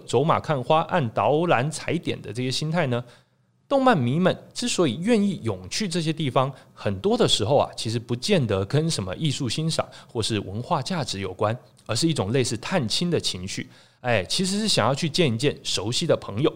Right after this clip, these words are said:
例如，哎，可以在挂有工藤新一人形立牌的场馆以及展区里面呢，感受自己不仅认识这个角色，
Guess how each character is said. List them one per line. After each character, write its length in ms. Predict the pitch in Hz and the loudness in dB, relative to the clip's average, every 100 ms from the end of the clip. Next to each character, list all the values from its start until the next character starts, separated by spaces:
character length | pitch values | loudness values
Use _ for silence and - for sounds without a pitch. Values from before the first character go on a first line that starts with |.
| - - _ _ _ - | -6 -20 _ _ _ -4
例 120 | 117 | 0
如， 280 | 107 120 127 - | 4 2 0 -10
哎， 180 | 95 95 | -8 -6
可 160 | - | -2
以 80 | 123 | -2
在 220 | 95 123 | 2 2
挂 240 | 107 156 104 | 4 2 2
有 100 | 87 | 0
工 240 | - 208 | 0 0
藤 180 | 151 127 | 2 0
新 280 | 156 185 180 | 0 0 0
一 180 | 185 185 - | -2 -4 0
人 220 | 110 190 | 2 2
形 240 | 202 147 | 2 2
立 160 | 190 165 | 2 0
牌 160 | 127 120 | 0 0
的 140 | 123 | 0
场 240 | - 156 | 0 0
馆 160 | 196 - - - | 2 0 -2 -14
以 80 | 98 | -6
及 100 | 117 | -6
展 260 | 123 92 82 | 0 -2 -2
区 160 | - 208 | -2 0
里 140 | 165 | 0
面 180 | 123 156 | 0 2
呢， 160 | 120 117 - - | 0 -2 -10 -2
感 200 | 127 123 | -2 2
受 200 | 240 233 | 2 0
自 120 | 214 | -2
己 140 | 143 | -2
不 160 | 110 - | -2 -4
仅 300 | - 120 139 | -2 0 4
认 200 | 226 202 | 6 6
识 220 | 175 196 | 2 2
这 100 | 180 | 2
个 80 | 170 | 2
角 240 | 120 - | 2 -2
色， 240 | - 180 | 0 0